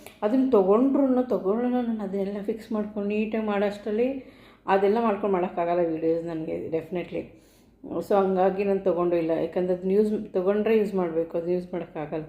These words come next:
ಅದೆಲ್ಲ ಸೆಟಪ್ ಮಾಡಿ ಕೂರೋಷ್ಟರಲ್ಲಿ ನನ್ನ ಮಗ ಅಮ್ಮ ಅಂದಿರ್ತಾನೆ. So it's not possible, ಅದಕ್ಕೆ ನಾನು ಅದು ಮಾಡಿ ತೊಗೊಂಡಿಲ್ಲ. ಒಂದು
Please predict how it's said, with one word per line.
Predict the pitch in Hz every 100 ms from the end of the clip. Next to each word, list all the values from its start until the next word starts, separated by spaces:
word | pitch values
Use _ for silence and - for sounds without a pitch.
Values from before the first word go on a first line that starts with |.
| - - -
ಅದೆಲ್ಲ | 196 202 220
ಸೆಟಪ್ | 233 226 220
ಮಾಡಿ | 220 214
ಕೂರೋಷ್ಟರಲ್ಲಿ | 247 226 220 - 214 208
ನನ್ನ | 208 196
ಮಗ | 185
ಅಮ್ಮ | 185 190
ಅಂದಿರ್ತಾನೆ. | 185 190 180 180 156 175 160 -
So | 180 190 - - - - _ _ _ _ _ _ _ _ _ _ _ _ _ -
it's | 190
not | 202 190 180
possible, | 170 165 165 165
ಅದಕ್ಕೆ | 165 180
ನಾನು | 180 175
ಅದು | 170 170
ಮಾಡಿ | 165 160
ತೊಗೊಂಡಿಲ್ಲ. | 160 165 160 156 156 214 226
ಒಂದು | 190 190 196 185